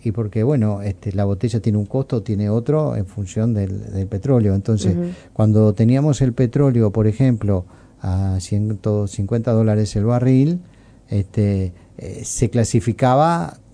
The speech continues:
Speaker 1: todo lo que tuviera que ver con derivado del petróleo. Con, eh, con el petróleo a cincuenta dólares el barril, no es, eh, económicamente rentable,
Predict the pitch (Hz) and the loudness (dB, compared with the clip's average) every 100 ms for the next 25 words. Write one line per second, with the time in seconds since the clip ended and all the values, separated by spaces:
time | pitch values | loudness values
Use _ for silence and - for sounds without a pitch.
0 | - 165 143 147 131 110 107 110 113 120 | 0 2 4 4 4 2 0 2 2 2
1 | 110 110 127 151 - - - 107 117 135 | 0 2 0 -2 -10 -20 -10 -2 0 2
2 | 110 101 110 113 110 104 101 92 98 139 | 0 2 2 4 4 2 2 0 -2 2
3 | 135 104 87 - - - - - 104 101 | 2 2 -2 -8 -20 -20 -18 -4 0 2
4 | 101 107 104 110 120 117 - 107 107 110 | 2 2 2 0 -2 -4 -2 0 2 0
5 | 123 127 120 - 110 131 127 113 113 113 | 2 2 2 0 -4 -4 -4 -2 0 0
6 | 110 107 110 117 117 127 175 180 - - | 0 -2 -2 0 0 2 2 -2 -10 -18
7 | - 107 110 117 123 117 - - - - | -2 4 6 6 4 2 -4 -20 -20 -8
8 | 113 104 113 107 107 117 127 117 110 110 | -2 0 0 0 2 2 2 0 0 0
9 | 120 120 117 123 123 131 139 160 | 2 2 2 2 2 4 4 2